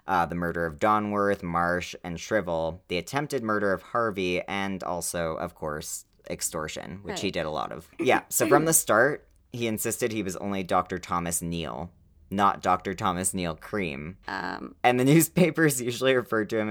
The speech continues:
Speaker 1: as Doctor Neal in their coverage of the proceedings. So, like, again, so weird. He's like, "You've got the wrong guy, you see. I'm
Speaker 2: Oh.
Speaker 1: just Neil.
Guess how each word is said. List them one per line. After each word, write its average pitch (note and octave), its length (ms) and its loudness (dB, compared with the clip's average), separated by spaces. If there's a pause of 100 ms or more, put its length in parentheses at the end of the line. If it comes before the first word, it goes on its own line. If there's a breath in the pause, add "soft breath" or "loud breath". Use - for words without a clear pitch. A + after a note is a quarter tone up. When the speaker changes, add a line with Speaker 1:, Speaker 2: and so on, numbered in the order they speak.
(100)
Speaker 1:
as G#2 240 -2
Doctor G2+ 400 0
Neal F#2 400 2
in F#2+ 120 0
their F#2+ 120 -2
coverage F#2 460 -2
of F2+ 100 -6
the F2+ 80 -8
proceedings. F2+ 680 -4
So, G2 80 -4
like, F2 180 -4
again, F2 600 -4
so G2 300 -4
weird. F2+ 400 -4
He's F#2+ 180 -6
like, F#2+ 220 -4
"You've A#2 80 -10
got G#2+ 240 2
the F2+ 80 -2
wrong F2 240 0
guy, F#2 240 4
you F2+ 160 2
see. F2 400 -2 (460 loud breath)
I'm D#3+ 260 8
Speaker 2:
Oh. C#3 40 2
Speaker 1:
just G#2+ 200 2
Neil. A2 600 2